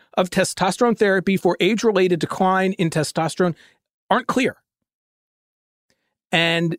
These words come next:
secondly, it's unclear whether testosterone therapy would benefit older men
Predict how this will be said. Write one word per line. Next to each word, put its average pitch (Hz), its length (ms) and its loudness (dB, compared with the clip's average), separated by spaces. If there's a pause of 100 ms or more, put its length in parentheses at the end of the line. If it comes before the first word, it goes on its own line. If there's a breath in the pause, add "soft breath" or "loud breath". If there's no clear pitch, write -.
(120)
secondly, 226 540 2
it's 156 220 -4
unclear 226 440 2
whether 165 300 2
testosterone - 720 -2
therapy 233 400 0
would 165 220 0
benefit 196 480 0
older 202 280 0
men 185 360 0